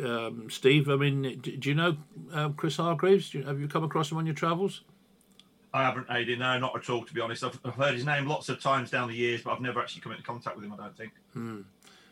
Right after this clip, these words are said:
Speaker 1: Well, he certainly, I mean, I've only met him the once, but he, he struck me immediately as being a, a pleasant, nice guy.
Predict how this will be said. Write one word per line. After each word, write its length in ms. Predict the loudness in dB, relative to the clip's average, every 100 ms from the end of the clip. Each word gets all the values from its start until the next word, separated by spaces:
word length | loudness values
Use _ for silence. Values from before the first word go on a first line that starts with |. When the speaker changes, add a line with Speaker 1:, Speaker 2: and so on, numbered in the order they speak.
| 0
Speaker 1:
Well, 120 | 4
he 60 | 8
certainly, 400 | 8 8 4 -4 -14
I 60 | -2
mean, 100 | 4
I've 140 | 6
only 160 | 6 4
met 200 | 2 2
him 100 | 0
the 80 | 2
once, 300 | 4 4 2
but 160 | 0 2
he, 320 | 2 0 -4 -10
he 160 | -10 -6
struck 340 | 0 0 0
me 180 | 0 0
immediately 640 | 0 -2 0 2 0 -2
as 100 | -4
being 180 | 0 0
a, 140 | 0 -6 -16 -20 -20 -14
a 80 | -12
pleasant, 520 | -8 0 2 2 0
nice 300 | 2 2 2
guy. 420 | 2 2 2 0